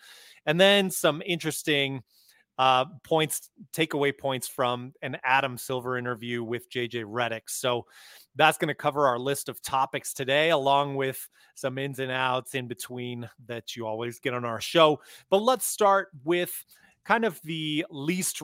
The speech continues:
recent news, I think, of everything we've got listed here, but did wanna cover this. Wemby had two breakout games, one an especially big breakout game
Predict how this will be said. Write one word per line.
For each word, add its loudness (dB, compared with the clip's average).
recent -4
news, -4
I 0
think, -10
of -8
everything -4
we've -8
got -4
listed -6
here, -4
but -10
did 2
wanna 4
cover -4
this. -4
Wemby 4
had 2
two -4
breakout 0
games, -4
one 4
an -2
especially 2
big -4
breakout -4
game -10